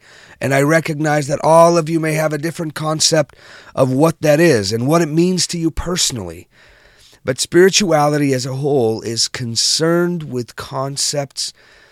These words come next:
such as spirit and soul. It involves the realization or belief that life exists beyond our physical senses.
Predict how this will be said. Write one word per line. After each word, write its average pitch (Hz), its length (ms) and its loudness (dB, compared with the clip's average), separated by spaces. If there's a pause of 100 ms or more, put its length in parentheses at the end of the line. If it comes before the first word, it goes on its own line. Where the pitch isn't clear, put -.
(140)
such - 580 0
as 127 320 0
spirit - 840 0 (100)
and 113 260 -8
soul. 107 720 -2
It 117 140 -4
involves 127 760 0
the 120 100 -6
realization 120 960 -2
or 104 80 -6
belief 117 600 -4 (640)
that 113 220 -2
life 120 520 0 (220)
exists 117 840 -2
beyond 123 760 -2
our 107 160 -10
physical 120 680 -6
senses. 107 840 -2